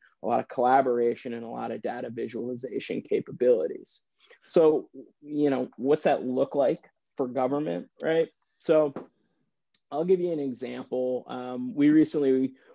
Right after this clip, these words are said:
worked with a State Department office that is, um, conducting a lot of different programs overseas. And so what we do is we help them pull out the relevant information from both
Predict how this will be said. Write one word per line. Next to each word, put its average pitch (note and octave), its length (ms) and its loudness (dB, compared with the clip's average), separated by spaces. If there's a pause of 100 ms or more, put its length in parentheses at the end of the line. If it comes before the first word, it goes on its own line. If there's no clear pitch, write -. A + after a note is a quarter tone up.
(100)
worked C3+ 280 4
with B2+ 120 2
a A#2 60 -6
State B2+ 300 0
Department A#2 380 -4
office A#2 440 -6
that A#2+ 300 -4 (100)
is, A#2+ 600 -6 (100)
um, A#2 340 -12 (100)
conducting B2 420 -4
a B2 60 0
lot C3 220 4
of B2+ 80 2
different A#2+ 260 -4
programs A2+ 680 -8 (260)
overseas. A#2+ 640 -8 (380)
And C#3+ 180 2
so C3+ 420 4
what C3 400 0
we F#3 360 -2
do C3 580 0
is C3+ 640 0
we C3 220 0
help D3+ 320 -2
them C#3+ 240 -2 (200)
pull F3 200 4
out B2+ 280 -2
the B2 80 -2
relevant C#3 400 2
information B2 680 -8
from A#2+ 220 -6
both A#2 220 -2